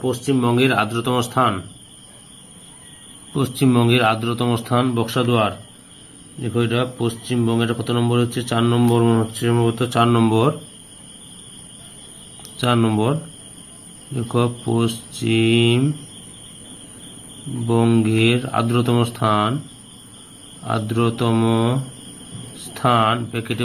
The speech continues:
বক্সাদুয়ার, বক্সাদুয়ার। বুঝতে পেরেছ? পাঁচ নম্বরে রয়েছে পশ্চিমবঙ্গ ম্যানগ্রোভ অরণ্য।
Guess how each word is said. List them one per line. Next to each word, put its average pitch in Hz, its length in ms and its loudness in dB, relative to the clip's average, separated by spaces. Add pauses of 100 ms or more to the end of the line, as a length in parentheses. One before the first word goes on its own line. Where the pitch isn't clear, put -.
বক্সাদুয়ার, 117 640 0 (1300)
বক্সাদুয়ার। 120 2750 -2 (2000)
বুঝতে 139 220 -8
পেরেছ? 135 200 0 (2250)
পাঁচ 135 240 4
নম্বরে 131 240 0
রয়েছে 120 280 -4
পশ্চিমবঙ্গ 120 400 -2
ম্যানগ্রোভ 123 480 2 (160)
অরণ্য। 123 320 4